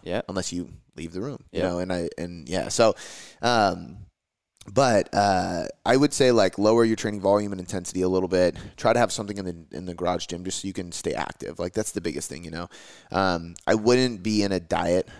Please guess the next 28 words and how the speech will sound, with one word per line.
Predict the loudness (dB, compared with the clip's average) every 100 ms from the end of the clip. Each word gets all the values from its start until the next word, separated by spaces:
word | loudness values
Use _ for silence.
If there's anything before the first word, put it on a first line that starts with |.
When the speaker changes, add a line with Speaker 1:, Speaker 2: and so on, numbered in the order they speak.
| -20 -12
Speaker 2:
Like, | -10 -4
don't | -2
be | -2
in | -2
a |
deficit | -2 -2 -4 -2
phase. | 0 2 0 -6 -12 -20 _ _ _ _ -8
Um, | -2 0 0 0
I | 0
wouldn't | 0 0
be | -2
in |
a | 0
surplus. | 0 0 2 2 2 -6 -10 -12
I | -8
would |
stay | 0 0
at |
maintenance. | 0 -2 -2 -6 -6 -8 -10 _ _ -2
I | 0
would | 0 2
also | 4 4 4 4 4
intentionally | 2 -4 -10 -6 -4 -4 -2 0 0 -2
eat | -6 -8 -6
light | -6 -2 0 0 -4 -8
during | -8 -8 -8
the | -12
mornings | -12 -10 -6 -6 -8 -12